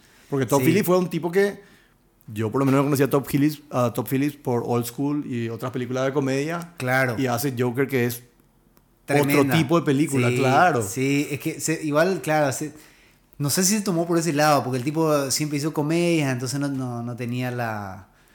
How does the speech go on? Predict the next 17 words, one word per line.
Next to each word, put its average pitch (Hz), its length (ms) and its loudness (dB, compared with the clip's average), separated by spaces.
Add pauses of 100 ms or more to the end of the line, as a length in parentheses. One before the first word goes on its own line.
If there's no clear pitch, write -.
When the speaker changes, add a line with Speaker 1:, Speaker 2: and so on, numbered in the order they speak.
(120)
Speaker 1:
Creo 123 120 -2
que 139 80 2
tenía 139 160 2
unos 143 180 2
haters 139 380 2
dentro 127 300 2
de 139 80 4
la 139 100 4
Speaker 2:
Eh, 143 40 0
Speaker 1:
academia 139 260 4
Speaker 2:
claro, 143 240 8
Speaker 1:
ahí, 123 60 4
Speaker 2:
tenía 151 140 4
unos 131 140 4
Speaker 1:
¿verdad? 131 120 2
Speaker 2:
cuantos 131 160 2
Speaker 1:
Que 147 60 2